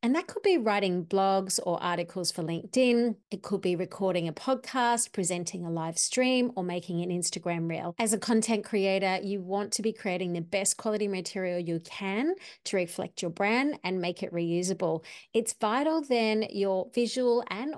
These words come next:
audio content is the best it can be. People will watch lower quality video, however, they will tune out if the audio is poor.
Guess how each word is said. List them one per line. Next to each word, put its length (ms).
audio 540
content 560
is 220
the 140
best 340
it 120
can 240
be. 280
People 320
will 180
watch 400
lower 400
quality 480
video, 580
however, 420
they 160
will 160
tune 420
out 360
if 200
the 200
audio 460
is 180
poor. 420